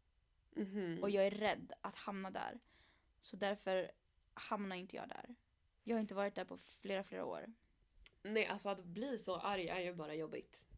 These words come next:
Speaker 1: Det är ju inte
Speaker 2: Mm.
Speaker 1: någonting som är kul.
Speaker 2: Nej, alltså jag däck-, alltså jag typ basically pass out.
Speaker 1: Ja.
Speaker 2: För att mina känslor, oavsett vad för känslor det är faktiskt,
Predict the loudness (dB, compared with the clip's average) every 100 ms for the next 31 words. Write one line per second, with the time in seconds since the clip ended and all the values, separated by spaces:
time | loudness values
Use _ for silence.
0 | -16 -2 2 4 4 2 0 -2 -4 -4
1 | -2 -2 -4 -8 _ -12 -12 -14 -20 -20
2 | -20 -10 0 2 2 0 2 6 6 4
3 | 0 -2 -6 -6 -8 -2 4 4 4 -2
4 | -2 -2 -20 -20 2 2 2 -4 -4 -2
5 | 0 2 2 0 -10 -20 _ -4 -2 -2
6 | -4 -10 _ -6 2 2 4 0 0 0
7 | 0 0 -2 -2 -2 -4 -10 _ _ _
8 | _ _ _ 10 10 10 6 6 6 6
9 | -2 -6 -4 -2 4 6 6 2 -8 -6
10 | -8 -10